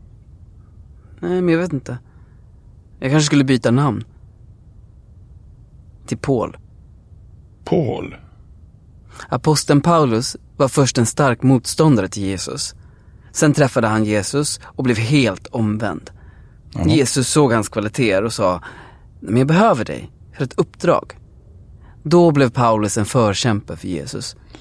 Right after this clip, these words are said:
Speaker 2: Alltså, jag hänger inte med riktigt.
Speaker 1: Nej, men jag tänker att Paul är en hint till Paulus. Och dessutom gillar jag Paul i Torka aldrig tårar utan handskar, om du vet.
Speaker 2: Ja, jag vet. Det är en helt fantastisk serie.
Speaker 1: Du har sett den?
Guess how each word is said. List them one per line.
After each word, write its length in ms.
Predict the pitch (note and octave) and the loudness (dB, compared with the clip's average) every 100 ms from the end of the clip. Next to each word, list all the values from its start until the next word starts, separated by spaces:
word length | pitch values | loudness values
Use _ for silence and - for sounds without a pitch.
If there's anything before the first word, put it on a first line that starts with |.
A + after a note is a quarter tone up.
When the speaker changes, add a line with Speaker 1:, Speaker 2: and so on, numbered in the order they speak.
| - - - - - - - - | -20 -20 -20 -20 -20 -20 -18 -10
Speaker 2:
Alltså, 180 | - | 0
jag 100 | B2+ | 2
hänger 240 | B2 C3+ C3 | 4 6 4
inte 180 | A2+ B2+ | 4 2
med 280 | C#3 B2+ | 4 4
riktigt. 500 | E2+ E2+ - - - - - - - | 0 -4 -10 -12 -14 -20 -20 -20 -6
Speaker 1:
Nej, 200 | B2+ C#3 | 2 4
men 100 | C#3+ | 4
jag 80 | C3 | 4
tänker 200 | C#3 B2+ | 2 2
att 120 | B2 | 0
Paul 320 | - C#3+ B2 | 2 2 4
är 60 | A2 | 2
en 80 | G#2+ | 0
hint 400 | C3 A#2+ G#2 - | 2 2 2 -6
till 100 | A#2 | -4
Paulus. 560 | B2+ A2 D2 A1+ - - - - - - - - - - - - - - | 0 0 -2 -10 -16 -20 -20 -20 -20 -20 -20 -20 -20 -20 -20 -20 -20 -16
Och 100 | - | -6
dessutom 420 | A#2 A#2 C3 B2 A#2+ | -2 2 2 4 4
gillar 280 | B2 A#2 | 4 4
jag 180 | A2+ G2+ - - - - | 2 2 -4 -20 -20 -6
Paul 340 | D3 B2 G#2 | -2 0 0
i 60 | G#2 | 0
Torka 340 | B2 G#2 A#2+ | 0 0 0
aldrig 200 | G2+ G2+ | -2 -2
tårar 240 | B2+ G#2+ | 0 0
utan 180 | G#2 G2+ | 0 -2
handskar, 560 | G#2 G#2+ F2+ - G#2+ G2 | -2 -2 -4 -8 -10 -10
om 120 | G#2+ | -12
du 80 | F#2 | -12
vet. 220 | F#2+ - - - - | -14 -20 -20 -20 -6
Speaker 2:
Ja, 380 | A#2 A#2+ B2 B2+ | 2 4 4 2
jag 100 | A#2+ | 2
vet. 280 | B2 G2 - | 2 2 0
Det 80 | |
är 160 | A2+ A#2+ | 0 0
en 80 | A2+ | 0
helt 260 | A#2 A#2 | 0 -2
fantastisk 800 | - A2+ A2+ - B2+ - - - | -2 -4 -4 -4 -6 -4 -6 -8
serie. 360 | - - - - - - C3+ | -8 -8 -10 -12 -16 -14 -6
Speaker 1:
Du 120 | C#3+ C3+ | 0 2
har 80 | |
sett 220 | C3+ C#3+ - | 2 0 -2
den? 180 | - | -12